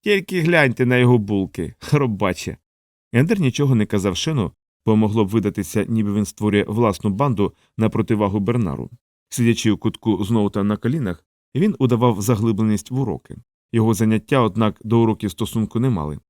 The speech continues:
Він запрограмував свій ноутбук, що чотирнадцять секунд посилати повідомлення біжучим рядком. Лист ішов розсипкою всім, був коротким, а головне влучним.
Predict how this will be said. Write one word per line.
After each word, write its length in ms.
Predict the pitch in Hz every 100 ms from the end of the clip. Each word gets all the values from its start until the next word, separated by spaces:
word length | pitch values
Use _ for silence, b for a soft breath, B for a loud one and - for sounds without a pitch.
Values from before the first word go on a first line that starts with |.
| _ _ _ _ _
Він 180 | 127 190
запрограмував 800 | 104 120 113 110 113 113 110 95
свій 200 | - 107
ноутбук, 500 | 104 107 101 151 - _ _ _
що 200 | - 113
чотирнадцять 600 | 110 117 113 110 - 98
секунд 340 | 117 156 151
посилати 520 | 113 101 117 110 113
повідомлення 680 | 110 107 104 147 120 101 92 - _ 107
біжучим 460 | 117 110 - 107
рядком. 420 | 123 131 - 73 - _ _ _
Лист 280 | 107 110 -
ішов 320 | 110 117 101
розсипкою 720 | 104 107 - 110 - 107 101
всім, 380 | 95 - 160 175 - _ _ 113
був 160 | 113
коротким, 520 | - 113 151 - 92 -
а 60 |
головне 400 | 98 113 107 107
влучним. 600 | 101 117 98 - - 69